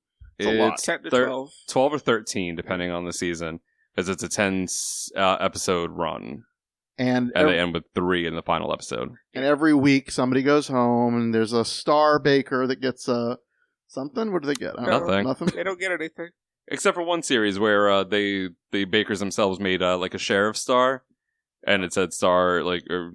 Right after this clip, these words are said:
Speaker 2: and whoever the star baker was would get it. I think
Speaker 3: Oh.
Speaker 2: Richard made it 'cause he got star baker, like, fifteen times in ten episodes.
Speaker 1: So
Speaker 2: And still lost.
Speaker 1: the, um,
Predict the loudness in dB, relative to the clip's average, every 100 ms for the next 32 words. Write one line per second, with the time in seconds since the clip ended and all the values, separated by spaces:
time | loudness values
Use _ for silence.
0 | -18 -4 -4 -4 -8 -12 -2 0 0 -2
1 | 0 0 0 -2 -2 -2 -4 -4 -8 -4
2 | -4 -4 -10 _ _ 0 2 2 0 -2
3 | -4 -4 -6 -8 -6 -8 -8 _ _ _
4 | -6 -4 0 2 2 0 -2 -2 -6 -4
5 | -4 -2 -2 -4 -8 -10 -14 -6 -6 -2
6 | -2 -2 -4 -4 -4 -6 -16 -18 _ -20
7 | _ _ 2 6 8 8 6 2 0 -2
8 | -2 -6 -8 -12 -20 _ -2 4 6 6
9 | 6 6 2 2 2 4 4 2 -2